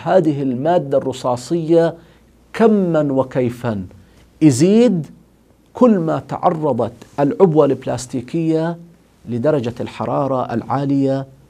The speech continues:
وأشعة الشمس. ولكن أي درجة حرارة وأي أشعة شمس؟ هم يتحدثون عن معايير أوروبية وظروف أوروبية. تعال وشوف الموجود عندنا، بتلاحظ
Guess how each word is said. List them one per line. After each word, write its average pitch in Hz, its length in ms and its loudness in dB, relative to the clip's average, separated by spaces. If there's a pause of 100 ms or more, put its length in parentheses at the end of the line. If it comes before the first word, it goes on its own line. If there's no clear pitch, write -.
(180)
وأشعة - 520 -8
الشمس. - 580 -10 (500)
ولكن 117 420 -8 (100)
أي 196 140 0
درجة 127 360 -2
حرارة 101 540 -8 (500)
وأي 151 340 -2
أشعة - 400 -8
شمس؟ - 480 -12 (640)
هم 202 140 2
يتحدثون 160 1000 -4 (340)
عن 143 180 -2
معايير 139 560 -2 (120)
أوروبية 127 760 -2
وظروف 117 600 -2
أوروبية. 117 600 -6 (800)
تعال 160 480 -6
وشوف - 360 -4
الموجود 156 680 -2
عندنا، 165 340 -2 (760)
بتلاحظ 208 600 -2